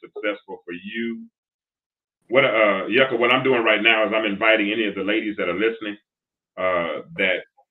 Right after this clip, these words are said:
that have a daughter and want, you know, um, a few shows ago I talked about how when Willie Lynch, you know, talked about how to break a slave, one of the things he talked about was, uh, to raise mothers to raise their daughters to be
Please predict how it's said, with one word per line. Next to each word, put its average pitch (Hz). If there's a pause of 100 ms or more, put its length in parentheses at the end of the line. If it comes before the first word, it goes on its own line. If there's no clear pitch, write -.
(180)
that 92
have 107
a 90
daughter 107 (540)
and 87
want, 98 (160)
you 147
know, 135
um, 98 (480)
a -
few 170
shows 143
ago 113
I 107
talked 123
about 95 (120)
how 95 (220)
when 98
Willie 104
Lynch, 101 (100)
you 98
know, 87 (280)
talked 95
about 92
how 98
to 95
break 95
a -
slave, 98
one 107
of 95
the 82
things 95
he 90
talked 92
about 82
was, 85 (720)
uh, 87 (280)
to 98
raise 110 (140)
mothers 101
to 92
raise 101
their 95
daughters 101
to 87
be 92